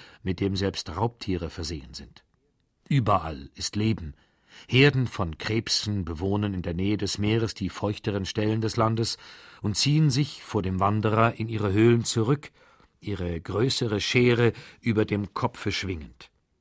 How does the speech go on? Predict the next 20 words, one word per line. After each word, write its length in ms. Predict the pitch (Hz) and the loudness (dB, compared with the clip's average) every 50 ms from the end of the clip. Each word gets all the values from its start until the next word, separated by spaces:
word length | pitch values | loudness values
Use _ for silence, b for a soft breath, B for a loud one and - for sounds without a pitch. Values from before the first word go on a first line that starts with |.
| _ _ _ _ _ _ _ _ _ _ _ B B B B B B B B B | _ _ _ _ _ _ _ _ _ _ _ B B B B B B B B B
Der 120 | 113 120 | 4 4
größte 420 | 98 110 139 202 180 - - 135 110 | 6 6 6 6 6 4 2 2 2
Reichtum 640 | 104 98 87 85 - - - - 78 69 69 71 - | 2 2 0 -2 -6 -12 -12 -12 -12 -10 -12 -14 -14
und 340 | - - 80 - - - | -12 -12 -12 -12 -10 -10
die 80 | 92 92 | -10 -6
größte 400 | - 107 127 180 - - - - | 0 4 4 4 4 4 0 -2
Pracht 460 | - - - 117 123 120 - - B B B B | -2 0 0 0 0 0 -4 -10 B B B B
herrschen 420 | B - 107 110 110 - - 117 101 | B -4 -4 -2 -2 -4 -4 -6 -6
unter 220 | 101 107 - 113 | -6 -4 -4 -2
den 120 | 117 120 117 | -2 0 -2
Insekten, 680 | 117 117 107 98 127 120 - - - - 85 76 71 B B B B B | -2 -2 -2 -2 -2 -4 -4 -10 -14 -12 -12 -12 -12 B B B B B
und 320 | - 87 78 73 - - | -10 -8 -8 -8 -10 -14
der 120 | - 69 - | -14 -12 -10
Schmetterling 600 | - - - 104 98 - 123 110 110 113 113 107 B B B B | -10 -6 -4 -4 -2 0 2 4 4 4 4 2 B B B B
wetteifert 920 | 90 107 107 - - - 92 85 - - - 87 85 - _ - - _ _ | -4 -4 -4 -4 -8 -6 -6 -6 -6 -4 -6 -6 -6 -8 _ -20 -20 _ _
mit 180 | 85 80 - | -16 -14 -10
dem 200 | 90 90 92 - | -8 -8 -8 -8
Kolibri. 540 | - - 101 90 87 82 - - - - _ _ _ _ _ _ _ _ _ _ B B B B B | -4 -2 -2 -2 -2 -4 -6 -12 -16 -18 _ _ _ _ _ _ _ _ _ _ B B B B B
Senkt 380 | 92 90 135 175 165 - - - | 0 2 2 2 0 -4 -8 -2
sich 540 | - 156 147 - - - - - - _ | -2 -2 -2 -2 -6 -16 -18 -20 -20 _